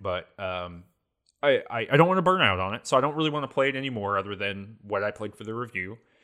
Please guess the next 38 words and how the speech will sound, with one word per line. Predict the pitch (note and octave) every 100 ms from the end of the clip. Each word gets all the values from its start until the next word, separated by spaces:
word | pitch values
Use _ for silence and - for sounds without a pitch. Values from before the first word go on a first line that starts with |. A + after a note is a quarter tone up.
| _ _ _ -
Um, | G2 F#2 F#2 F#2+ F#2+ -
you | A2
know, |
I'm | F#2+
happy | B2+ B2
to | F2
talk | - C3
about | F#2+ F2
it | F2
or |
whatever, | F2+ F2+ A2+
but | A#2
I'm | A#2 D3 C#3
willing | A#2+ B2+ B2+ A#2
to | A#2+
wait | G#2+ A#2
until | A2 A2
the | G#2
next | G2 -
piece | - A2+ -
comes | F2 E2
out, | F2 F2+ - _ -
and | F#2
then, | F2+ F2+ F2
then | E2+ G2+
I'll | F#2+
play | G#2+
it | F#2
again, | F2+ A2+ E2+ E2+
or | - E2+ E2+
I'll | F2+
wait | F#2+ F2+
till | F#2
the |
full | F2+ G2+
game | F2 F2 F2+
is | E2 F2
out. | F#2 F#2+